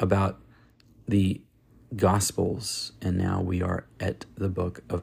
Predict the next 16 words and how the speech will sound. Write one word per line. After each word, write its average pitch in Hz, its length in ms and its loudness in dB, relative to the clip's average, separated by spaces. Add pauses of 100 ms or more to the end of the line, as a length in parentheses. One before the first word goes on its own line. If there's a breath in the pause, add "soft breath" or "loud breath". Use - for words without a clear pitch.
Acts. - 580 -10 (1400)
Now, 90 300 0 (1900)
we 101 200 2
look 127 240 6
at - 160 2
Acts - 420 -2
and 90 240 0 (800 soft breath)
we 95 80 2
see 120 260 6
that 98 260 6
Christ, - 760 2 (1500 soft breath)
his 117 200 2
work 113 200 8
is 90 120 4
not 95 240 4
done, 90 360 2